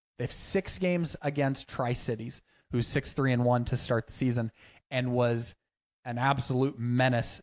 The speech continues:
down the stretch for a lot of teams heading into the playoffs last year. They will play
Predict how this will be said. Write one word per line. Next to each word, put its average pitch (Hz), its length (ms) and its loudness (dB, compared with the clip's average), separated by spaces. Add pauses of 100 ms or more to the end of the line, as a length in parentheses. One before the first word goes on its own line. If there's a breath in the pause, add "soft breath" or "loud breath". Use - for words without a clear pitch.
down 117 240 2
the 113 80 2
stretch - 600 -2 (480)
for 123 140 4
a 120 60 4
lot 117 260 4
of 113 80 -4
teams 113 500 -4 (280)
heading 123 220 2
into 117 120 0
the 107 60 -8
playoffs 110 560 -2
last 107 420 -8
year. - 180 -10 (560 soft breath)
They 131 200 4
will 139 160 6
play 135 680 4